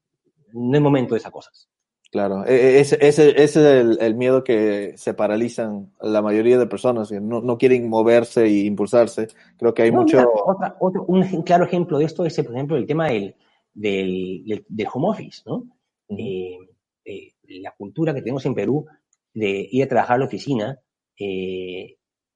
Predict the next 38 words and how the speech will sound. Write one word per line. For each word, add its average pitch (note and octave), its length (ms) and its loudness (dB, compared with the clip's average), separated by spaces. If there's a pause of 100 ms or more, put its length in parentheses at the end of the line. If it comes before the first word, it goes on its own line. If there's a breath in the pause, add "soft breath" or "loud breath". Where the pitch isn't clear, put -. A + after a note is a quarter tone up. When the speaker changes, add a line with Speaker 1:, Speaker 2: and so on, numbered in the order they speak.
(140)
Speaker 1:
y C#3+ 220 -2
de A#2+ 100 -4
quedarte E3 320 -2
en E3 40 2
la D3 40 4
oficina D#3+ 400 0
trabajando D3+ 500 2
y C#3 60 2
que, B2+ 220 -4
y C#3 100 -6
que A#2 140 -2
mientras A#2+ 340 0
más D#3+ 220 2
horas E3+ 160 0
te - 80 -2
quedes E3 180 -2
trabajando, E3 600 2 (180 loud breath)
mejor D#3+ 400 0
te D#3 100 4
ven, F3+ 320 4 (180)
y C3+ 140 -4
si B2+ 180 -4
me C3 120 0
voy D#3 180 6
antes F#3 320 2
de D3 80 2
la B2+ 220 6
hora F3+ 240 8
de E3 80 6
esto F3 140 0
acá, F3+ 120 4
van E3 160 4
a D#3+ 60 0
creer E3 180 -2
que D#3 280 -2 (680)
ya, F3 400 -10
es, - 260 -20
es, C#3 180 -18